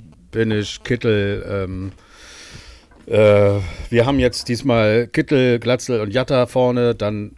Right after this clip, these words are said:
äh, hat er Benisch und Reis, Meffert, Reis, Meffert natürlich völlig klar, aber Benisch, äh, von Anfang an. Ähm, dann, äh, Muheim,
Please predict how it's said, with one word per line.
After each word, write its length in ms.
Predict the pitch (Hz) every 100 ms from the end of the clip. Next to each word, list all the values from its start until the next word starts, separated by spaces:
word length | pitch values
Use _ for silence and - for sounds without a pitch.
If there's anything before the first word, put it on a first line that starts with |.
| -
äh, 260 | 101 95 98 - - - - _ -
hat 160 | 107 104
er 100 | 101
Benisch 340 | 92 127 117
und 100 | 101
Reis, 580 | 92 117 127 - - - _
Meffert, 560 | 104 117 123 120 - -
Reis, 240 | 82 92
Meffert 260 | - 90 82
natürlich 260 | 80 87
völlig 180 | - 85
klar, 200 | - 101
aber 160 | 92 87
Benisch, 420 | 98 117 120 -
äh, 380 | - 110 107 110
von 200 | - 117
Anfang 360 | 104 110 110 107
an. 340 | 104 107 107 - - - - - - -
Ähm, 460 | 123 123 127 127 - _ _ _ _ - - - - _ -
dann, 340 | 117 113 120
äh, 320 | 117 110 110 - _ _ _ _ -
Muheim, 1000 | 120 135 151 139 139 135 135 135 -